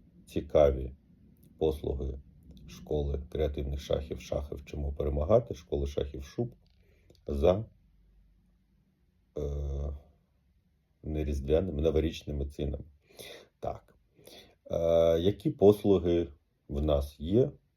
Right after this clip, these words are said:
і що б я порадив? Ну, постараюся або два відео записати, або це не дуже довго.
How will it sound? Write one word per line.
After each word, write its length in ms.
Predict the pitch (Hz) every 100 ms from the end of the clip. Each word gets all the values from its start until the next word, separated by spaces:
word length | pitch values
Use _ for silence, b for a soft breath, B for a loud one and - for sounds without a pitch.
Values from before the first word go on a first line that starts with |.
| -
і 100 | 76
що 220 | - 98
б 60 | 95
я 120 | 82
порадив? 460 | 76 78 73 73 -
Ну, 140 | 98 110 _ _ _
постараюся 560 | - - 95 90 -
або 180 | 78 80
два 220 | 76 107
відео 280 | 107 101 78
записати, 520 | 71 71 69 73 73
або 200 | 69 73
це 280 | 71 92 95 - b b b
не 80 | 78
дуже 300 | 71 - -
довго. 400 | - 69 - -